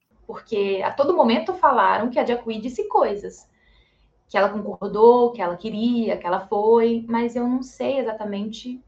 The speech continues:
a opinião dela sobre isso, né, a versão dela. Então, é interessante e importante eu trazer que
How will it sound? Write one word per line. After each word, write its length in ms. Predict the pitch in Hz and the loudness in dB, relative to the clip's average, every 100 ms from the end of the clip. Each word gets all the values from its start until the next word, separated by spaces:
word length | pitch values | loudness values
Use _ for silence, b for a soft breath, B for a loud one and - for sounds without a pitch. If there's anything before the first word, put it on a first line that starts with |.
| _ | _
a 120 | - 214 | -6 -6
opinião 340 | 247 233 240 | -2 0 0
dela 300 | 196 208 214 | 2 0 -2
sobre 260 | - 180 180 | -8 -10 -8
isso, 380 | 180 180 - | -8 -10 -14
né, 120 | 175 185 | -10 -10
a 60 | |
versão 400 | 190 185 226 247 | -10 -10 -4 0
dela. 400 | 180 175 175 - _ _ _ | 0 -2 -6 -12 _ _ _
Então, 560 | 247 254 277 262 240 - _ - | 2 4 4 4 2 -2 _ -4
é 120 | 233 | 2
interessante 1200 | 247 254 240 226 226 - 185 190 226 - 269 277 - | 2 2 2 0 -2 -8 -8 -6 -8 -10 -12 -10 -2
e 80 | 226 | 2
importante 600 | 240 240 233 - 233 247 | 2 2 -6 -2 -2 0
eu 80 | 233 | -4
trazer 520 | 208 202 202 226 226 | 0 -2 0 -4 -4
que 320 | - 185 175 | -12 -18 -18